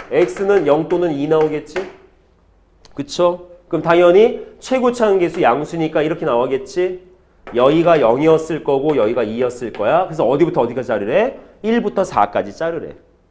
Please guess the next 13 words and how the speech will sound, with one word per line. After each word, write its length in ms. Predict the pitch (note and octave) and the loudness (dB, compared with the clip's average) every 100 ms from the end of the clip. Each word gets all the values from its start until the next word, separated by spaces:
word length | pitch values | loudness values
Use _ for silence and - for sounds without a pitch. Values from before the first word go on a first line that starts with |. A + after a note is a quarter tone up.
| _ _ _ - | _ _ _ -14
일부터 760 | C#3 E3 F#3 D3 - F3+ F3+ F#3 | -4 -2 -2 -4 -4 0 0 0
사 260 | - F#3 | 0 2
여기야. 760 | D3+ C#3+ E3 D#3 C3+ C3 F3+ A3 | 4 4 4 6 6 6 4 2
자, 100 | D3 | -2
잘랐어. 540 | C#3+ C3 G2+ - C2+ - _ - - _ _ - - _ - - _ _ - - - _ _ | -6 -4 -6 -10 -20 -20 _ -20 -20 _ _ -20 -20 _ -20 -20 _ _ -20 -20 -20 _ _
됐죠? 460 | C3 B2 D#3+ F3+ - _ _ - _ - - _ | -12 -10 -8 -8 -10 _ _ -20 _ -20 -20 _
최소값이 840 | - C#4 D4 C#4+ C#4+ C#4 C4 B3 F3+ | -2 2 4 4 2 4 2 0 2
여긴 280 | E3 E3+ | 2 2
건 120 | F3+ D#3+ | 0 0
알겠어. 560 | G3+ A#2+ A2+ - D2 - _ - - _ _ - - - _ _ _ _ _ - | -2 -6 -8 -12 -16 -18 _ -20 -20 _ _ -20 -20 -20 _ _ _ _ _ -12
근데 120 | D3 | -10
최대값은 420 | - A#3 G#3 - | -4 -2 -2 -6
모르겠어. 340 | G2 F2 - | -12 -14 -14